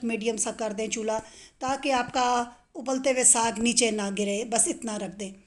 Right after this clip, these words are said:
और ये मैंने आठ दस सब्ज़ मिर्चें ली हैं और एक इंच का मैंने अदरक का टुकड़ा लिया है, ये भी मैंने ग्राइंड करके,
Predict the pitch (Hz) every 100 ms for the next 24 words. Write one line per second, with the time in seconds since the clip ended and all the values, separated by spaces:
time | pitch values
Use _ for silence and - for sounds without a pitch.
0 | _ _ _ - 220 220 214 214 220 294
1 | 294 294 254 233 254 262 - 262 240 208
2 | 240 262 285 262 262 254 240 240 247 240
3 | - - 247 220 233 - - _ 226 226
4 | 214 226 226 - - 233 214 208 233 254
5 | 247 247 233 240 226 233 254 254 214 233
6 | 254 262 240 240 254